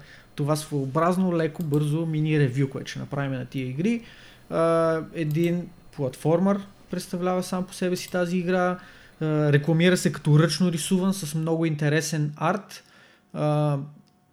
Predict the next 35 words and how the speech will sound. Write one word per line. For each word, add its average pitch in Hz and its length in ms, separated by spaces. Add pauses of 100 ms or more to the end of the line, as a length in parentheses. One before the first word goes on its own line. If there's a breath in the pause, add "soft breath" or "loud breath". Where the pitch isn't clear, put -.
(320)
историята 175 480
на 165 100
играта 170 340
е 175 40
около 156 360
три 151 240
часа 160 280
и 147 120
половина, 170 540 (240)
плюс-минус, 151 540
разбира 123 380
се, 175 260
толкова 147 360
отнема 135 320
да 127 60
се, 135 280
да 131 100
се 135 140
изиграе, 147 360
така 180 180
че - 120
това 175 140
не 165 100
е 160 40
някаква 151 260
дълга 139 280
игра. 185 340 (500 loud breath)
А, 165 340
идеята 185 520
е, 180 100
че - 140
вие 170 280
влизате 160 440
в, 143 400
а, 135 380